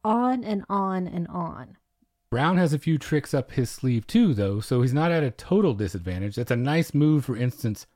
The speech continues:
Speaker 2: with the baggage cart in motion that he uses to give them the slip. But Brown and Missus Neal, overall, they're still at a huge disadvantage. The story puts the bad guys right next to them right away, in the same room even.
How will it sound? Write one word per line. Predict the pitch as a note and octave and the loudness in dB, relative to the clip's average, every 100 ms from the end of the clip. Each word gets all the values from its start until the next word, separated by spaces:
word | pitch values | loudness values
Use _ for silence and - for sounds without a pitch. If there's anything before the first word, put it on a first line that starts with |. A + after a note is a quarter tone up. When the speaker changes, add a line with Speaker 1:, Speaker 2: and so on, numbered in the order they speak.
| _ - | _ -8
Speaker 2:
with | A2 | -6
the | - | -4
baggage | G2+ G2 C3+ C#3 B2 - | -4 0 0 0 -2 -4
cart | - F#2+ F#2+ - _ _ _ _ - | -4 -4 -6 -16 _ _ _ _ -4
in | A#2 | 0
motion | A2 A#2 A#2+ G2+ | 2 2 2 -2
that | G#2 | -2
he | G#2 | 0
uses | G#2 A#2 A2 - | 0 0 0 -6
to | |
give | G2+ A#2 C#3+ | -4 -2 0
them | B2+ | 0
the | G2+ | -2
slip. | - - E3+ A#2+ - - _ _ _ _ _ | -6 -4 0 0 -2 -20 _ _ _ _ _
But | D3+ D3 | -4 0
Brown | F#3 G3+ A3 | 2 2 4
and | F3+ | 4
Missus | F3+ D3+ C3 | 4 2 2
Neal, | C#3+ A#2 G#2 - _ _ | 4 2 0 -8 _ _
overall, | F#3+ E3+ D#3 C3 | 2 4 2 2
they're | A#2 A2+ | 2 0
still | - D3+ D3 | 0 0 2
at | B2 A2 | 0 -4
a | |
huge | G2+ - E3 F#3 E3+ B2 | -6 -2 2 4 4 2
disadvantage. | A2+ B2+ A#2 G2+ G2 E2+ - - - _ _ _ _ _ _ _ _ | 2 0 0 0 0 -2 -6 -20 -20 _ _ _ _ _ _ _ _
The | C3 | -2
story | - G#3 G3 | 2 4 4
puts | F3+ - | 2 0
the | C#3 | -2
bad | A#2 D3 D#3 | 0 0 0
guys | C#3 A#2+ G2+ | 0 0 -2
right | G2+ B2+ F3+ F#3+ | -6 -8 -6 -4
next | - E3+ G3+ - | -2 -2 -2 0
to | C#3 | 0
them | A#2 G2+ A2 | 2 0 -4
right | C3 D#3+ E3 | -4 0 4
away, | C#3 C#3 B2+ | 4 4 2
in | G2+ E3+ | 2 4
the | E3+ | 4
same | - G3 G3+ D#3+ | 2 4 6 6
room | G3+ C#4 G3 G2 | 8 6 6 2
even. | E2+ - | -4 -14